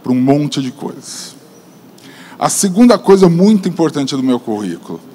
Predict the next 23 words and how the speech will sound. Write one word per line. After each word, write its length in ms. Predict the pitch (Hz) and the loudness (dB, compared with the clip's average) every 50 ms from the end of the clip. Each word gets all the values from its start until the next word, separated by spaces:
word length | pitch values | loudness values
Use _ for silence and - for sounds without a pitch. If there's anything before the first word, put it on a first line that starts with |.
| - - - - - - - - - - - - - - - - - - - - - - - - - - - - | -20 -20 -20 -20 -20 -20 -20 -20 -20 -20 -20 -20 -20 -20 -20 -20 -20 -20 -20 -20 -20 -20 -20 -20 -20 -20 -10 -6
Em 160 | - 160 165 | -4 -2 2
noventa 440 | 170 170 160 156 170 170 175 175 165 | 2 2 4 4 4 2 4 4 2
e 60 | 160 | 2
um, 160 | 165 170 170 | 2 2 0
eu 100 | 160 156 | 0 0
montei 360 | 156 151 147 147 151 143 135 | 0 -2 -4 -2 -2 -2 0
um 120 | 139 135 131 | 0 0 0
atacado 640 | 127 127 - 120 113 - - 147 151 160 165 170 | -2 -2 -4 -6 -6 -4 -2 0 0 0 0 -2
que 120 | 165 - - | -6 -8 -4
começou 360 | - 139 135 127 - - 131 | -2 0 0 0 0 -2 -4
do 140 | 120 120 113 | -4 -4 -4
zero. 480 | 110 101 127 135 147 156 156 160 160 - | -4 -2 0 2 2 2 2 0 -2 -2
Em 160 | - 143 147 | -4 -4 -4
dois 280 | 139 143 147 143 139 135 | 0 2 2 2 0 -2
mil 160 | 127 147 151 | -6 -2 0
e 40 | 143 | 0
um, 460 | 139 135 135 135 131 127 113 104 104 - 92 | 2 2 2 2 2 0 0 -2 -6 -8 -6
esse 240 | 113 123 123 - | -6 -4 -4 -4
atacado 680 | 135 123 131 143 127 123 - 135 120 120 120 110 113 113 | -4 -4 -2 -2 -4 -2 -2 -2 -2 -2 -2 -2 -4 -4
já 140 | 110 127 | -4 -6
tinha 220 | 120 - - 135 123 | -6 -4 -2 -2 -2
seiscentos 480 | 120 - 127 117 - - 156 160 - | -2 -2 -6 -4 -4 -4 -6 -6 -6
funcionários, 840 | - 156 139 - - 135 123 120 127 139 151 147 135 147 143 - - | -6 -8 -6 -6 -4 -2 0 0 0 0 0 -2 -4 -6 -10 -12 -14